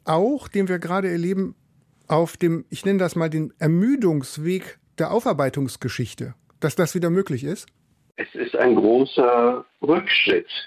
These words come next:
Speaker 2: der Aufarbeitungsgeschichte, denn wenn man genau zuhört, dann geht es ja nicht nur um Israel, dann geht es eigentlich um die Juden, denn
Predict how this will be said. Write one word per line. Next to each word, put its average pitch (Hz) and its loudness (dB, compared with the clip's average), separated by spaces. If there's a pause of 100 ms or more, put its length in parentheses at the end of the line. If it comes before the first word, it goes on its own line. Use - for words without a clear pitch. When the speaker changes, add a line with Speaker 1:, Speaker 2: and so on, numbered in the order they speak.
(200)
Speaker 2:
der 95 2
Aufarbeitungsgeschichte, 98 -2 (680)
denn 117 4
wenn 110 2
man 110 2
genau 101 0
zuhört, 110 -2 (140)
dann 101 -8
geht 104 -2
es - -14
ja 90 0 (440)
nicht - -20
nur 101 -2
um 92 0
Israel, 123 2
dann 101 0
geht 104 -2
es - -6
eigentlich 101 -10
um 98 4 (320)
die 101 0
Juden, 120 2
denn 95 -2